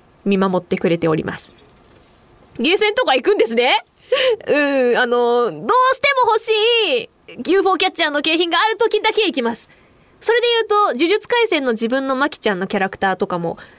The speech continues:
たまたま、あの、スタジオの近くで、あるゲーセンで見かけて、<gasps> と思って吸い込まれるように入っていき、<laughs> 取れました、それも。そんな得意じゃないんですけど、それは、五百円ぐらいで取れました。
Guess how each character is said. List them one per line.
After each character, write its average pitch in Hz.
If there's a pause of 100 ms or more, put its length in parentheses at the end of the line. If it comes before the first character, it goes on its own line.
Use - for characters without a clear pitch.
(140)
た 247
ま 269
た 262
ま、 247 (300)
あ 208
の、 202
ス -
タ 254
ジ 233
オ 226
の 226
近 220
く 185
で、 180 (160)
あ 208
る 196
ゲ 214
ー 202
セ 202
ン 196
で 196
見 196
か 208
け 202
て、 220 (260)
<gasps> -
と 220
思 151
っ -
て -
吸 240
い 233
込 247
ま 240
れ 240
る 208
よ 180
う -
に 196
入 214
っ -
て -
い 240
き、 - (160)
<laughs> -
取 339
れ 370
ま 359
し -
た、 294
そ 247
れ 240
も。 233 (240)
そ 480
ん 466
な 508
得 453
意 339
じ 311
ゃ 269
な 262
い 247
ん 220
で 208
す -
け 190
ど、 196 (300)
そ -
れ 381
は、 359 (760)
五 277
百 370
円 339
ぐ 339
ら 277
い -
で -
取 180
れ 175
ま 170
し -
た。 -